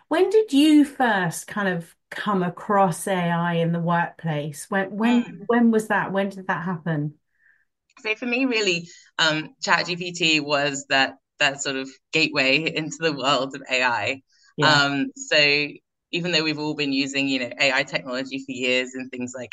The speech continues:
Speaker 2: Amazon and, and Netflix and stuff, it wasn't something that I, um, had had, you know, much involvement with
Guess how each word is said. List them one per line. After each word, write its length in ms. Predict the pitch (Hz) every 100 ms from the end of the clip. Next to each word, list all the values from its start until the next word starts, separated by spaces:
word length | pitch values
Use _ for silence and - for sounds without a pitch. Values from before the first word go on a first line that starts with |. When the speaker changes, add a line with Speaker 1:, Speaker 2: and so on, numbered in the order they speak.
| -
Speaker 2:
Amazon 560 | 120 131 127 120 123
and, 100 | 120 -
and 160 | 139 123
Netflix 440 | 127 - 131 - -
and 120 | 127
stuff, 240 | - - - _ _ _ _ -
it 120 | 175
wasn't 400 | 165 165 165 160
something 440 | 165 151 147 143 135
that 100 | 127
I, 380 | 127 123 123 -
um, 360 | 131 123 120 -
had 160 | 139 135
had, 300 | 135 127 120 _ _
you 120 | 131
know, 260 | 123 127 135 - -
much 220 | 147 - -
involvement 540 | 151 147 127 127 135 127
with 180 | 120